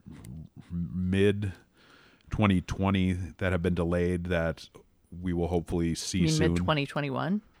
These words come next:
Speaker 1: No, they were
Speaker 2: Or
Speaker 1: announced for
Speaker 2: twenty twenty?
Speaker 1: mid twenty twenty, and
Speaker 2: Okay.
Speaker 1: because the pandemic weren't able to come online, not only,
Speaker 2: Ah,
Speaker 1: not only
Speaker 2: okay.
Speaker 1: the shows that got delayed, but also, like, the supper club at Wynn,
Speaker 2: Yep.
Speaker 1: Delilah, um, a couple new bars on Fremont Street.
Speaker 2: Mm-hmm.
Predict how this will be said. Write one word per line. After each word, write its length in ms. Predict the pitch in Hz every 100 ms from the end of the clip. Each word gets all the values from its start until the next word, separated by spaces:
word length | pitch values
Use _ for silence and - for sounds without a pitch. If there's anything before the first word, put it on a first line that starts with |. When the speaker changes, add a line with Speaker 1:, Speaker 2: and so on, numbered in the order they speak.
| -
Speaker 1:
No, 300 | 85 85 82
they 100 | 80
were 100 | 85
Speaker 2:
Or 40 | 87
Speaker 1:
announced 320 | 90 98 -
for 80 | 92
Speaker 2:
twenty 140 | 87
twenty? 0 |
Speaker 1:
mid 60 | 82
twenty 280 | - 90 80
twenty, 320 | 104 95 95
and 100 | 85
Speaker 2:
Okay. 60 |
Speaker 1:
because 260 | 80 - 82
the 80 | 80
pandemic 420 | 92 85 87 82
weren't 280 | 80 85 87
able 180 | 85 78
to 80 |
come 200 | - 85
online, 500 | 85 82 82 90 87 87
not 160 | 95
only, 120 | 98
Speaker 2:
Ah, 400 | 98 185 - 170 151
Speaker 1:
not 140 | 107
only 160 | 107 104
Speaker 2:
okay. 100 | 87
Speaker 1:
the 60 |
shows 420 | - 113 113 117
that 80 | 107
got 160 | 92 85
delayed, 320 | 85 85 85
but 120 | 85
also, 340 | 87 85 - 92
like, 340 | 90 82 76 - - - -
the 60 | -
supper 300 | - 104 101
club 260 | - 101 92
at 100 | 78
Wynn, 500 | 92 104 104 101 104
Speaker 2:
Yep. 220 | 175 147 -
Speaker 1:
Delilah, 580 | 87 85 92 104 104 - -
um, 520 | 90 80 78 78 78 _ _ _ _ _ _ _ _ -
a 40 | -
couple 220 | - 92
new 120 | 95 87
bars 380 | 80 82 92
on 120 | 87 85
Fremont 460 | - 117 120 117
Street. 420 | - - 117 113
Speaker 2:
Mm-hmm. 320 | 165 151 147